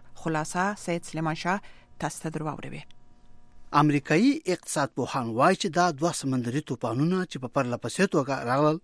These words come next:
Speaker 2: په لنډه موده کې به د امریکا پر اقتصادي ودې، تولیداتو او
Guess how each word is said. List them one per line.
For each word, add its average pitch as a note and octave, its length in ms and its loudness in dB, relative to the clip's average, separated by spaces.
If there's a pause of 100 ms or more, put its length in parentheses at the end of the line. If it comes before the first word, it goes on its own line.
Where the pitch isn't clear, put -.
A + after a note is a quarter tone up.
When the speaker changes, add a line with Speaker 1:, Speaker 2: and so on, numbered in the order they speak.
Speaker 2:
په D3 120 4
لنډه G#3 340 8
موده C#3+ 200 4
کې F#3+ 200 -2
به F3+ 60 4 (120)
د - 0 - (100)
امریکا B2+ 320 0
پر C3+ 200 -4
اقتصادي A#2 420 -6
ودې، D3+ 220 2 (140)
تولیداتو B2 540 -2 (100)
او A#2+ 60 -2